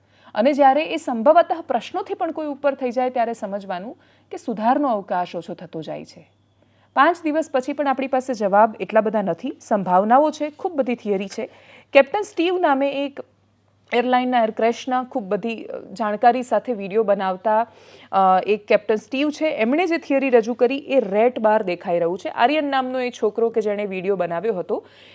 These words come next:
એ વીડિયોમાં દેખાઈ રહ્યું છે કે રેટ બાર આવ્યું છે. રેટ શું છે? તો એ રેમ એર ટર્બાઇન છે. એક એવી સિસ્ટમ બોઇંગના આ સેવન એઇટ સેવન ડ્રીમલાઇનરમાં બનેલી છે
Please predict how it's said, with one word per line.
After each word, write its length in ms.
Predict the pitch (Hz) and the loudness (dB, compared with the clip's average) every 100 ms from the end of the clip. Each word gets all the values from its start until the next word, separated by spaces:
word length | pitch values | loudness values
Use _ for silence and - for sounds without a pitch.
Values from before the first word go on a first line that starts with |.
| - | -10
એ 160 | - 285 | -2 -2
વીડિયોમાં 640 | 277 269 277 330 320 320 | 0 0 0 0 0 0
દેખાઈ 320 | 262 262 277 | -2 0 2
રહ્યું 180 | 285 294 | 2 0
છે 140 | 285 311 | -4 -4
કે 140 | 285 | 0
રેટ 300 | 214 233 233 | 2 4 6
બાર 180 | 240 233 | 8 8
આવ્યું 220 | 226 254 | 6 4
છે. 120 | 302 | 2
રેટ 240 | 254 247 247 | 4 4 2
શું 200 | 285 269 | -6 -4
છે? 160 | 269 | -4
તો 160 | 262 269 | -2 -2
એ 360 | 233 262 339 - - - | 0 0 -2 -8 -20 -2
રેમ 500 | 202 233 269 285 320 - | 2 8 8 8 6 0
એર 220 | 226 254 | 2 2
ટર્બાઇન 600 | 247 - 220 196 202 254 | 0 2 2 4 2 2
છે. 200 | 254 269 | -4 -6
એક 280 | 269 226 226 | -4 -6 -6
એવી 140 | 247 262 | -6 -6
સિસ્ટમ 460 | 277 277 302 277 | -8 -6 -4 0
બોઇંગના 440 | 240 226 233 240 240 233 - | 2 2 2 0 -2 -4 -4
આ 160 | 208 | -2
સેવન 320 | 214 226 220 220 | 0 0 0 -2
એઇટ 140 | 220 | -6
સેવન 260 | 226 208 214 | -8 -6 -4
ડ્રીમલાઇનરમાં 680 | 214 202 196 196 208 208 | -4 -2 -2 -2 -4 -2
બનેલી 340 | 185 190 214 226 | -2 -2 -6 -8
છે 220 | 269 | -10